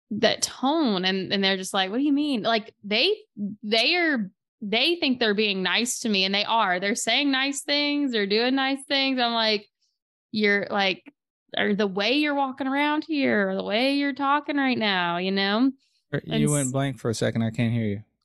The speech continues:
Speaker 1: Oh, really? Can you hear me now?
Speaker 2: Mm-hmm.
Speaker 1: Okay. What part did
Speaker 2: Okay,
Speaker 1: you
Speaker 2: no, you're back. Okay.
Speaker 1: What part didn't you hear?
Speaker 2: Um,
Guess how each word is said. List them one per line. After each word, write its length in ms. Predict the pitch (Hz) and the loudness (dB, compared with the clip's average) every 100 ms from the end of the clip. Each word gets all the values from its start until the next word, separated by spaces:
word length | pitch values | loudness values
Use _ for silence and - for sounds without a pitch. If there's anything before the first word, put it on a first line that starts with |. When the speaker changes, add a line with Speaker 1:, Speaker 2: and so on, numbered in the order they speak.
| - | -2
Speaker 1:
Oh, 120 | 294 | 0
really? 440 | 294 349 202 208 _ _ _ | 2 0 -2 -6 _ _ _
Can 100 | 240 | -2
you 60 | 233 | 0
hear 80 | 226 | 0
me 60 | |
now? 160 | 202 175 | 2 2
Speaker 2:
Mm-hmm. 720 | 156 165 - _ _ _ - 214 | 2 -2 -8 _ _ _ -2 0
Speaker 1:
Okay. 200 | 208 170 - _ | 0 -2 -10 _
What 200 | 226 226 | -6 -4
part 160 | 233 202 | -2 0
did 60 | |
Speaker 2:
Okay, 120 | 160 | 0
Speaker 1:
you 60 | 139 | 0
Speaker 2:
no, 120 | 135 - | 0 -2
you're 160 | 139 | -2
back. 300 | 123 120 113 - _ - | 0 0 -2 -8 _ -4
Okay. 180 | 117 117 | -2 -2
Speaker 1:
What 120 | - | 0
part 200 | 254 208 | 0 0
didn't 180 | 214 220 | 0 0
you 100 | 208 | 0
hear? 260 | 208 240 208 _ _ _ _ _ _ 156 | 0 -4 -6 _ _ _ _ _ _ -2
Speaker 2:
Um, 1000 | 147 143 143 139 135 131 123 120 117 113 | 0 2 0 0 0 0 -2 -4 -6 -8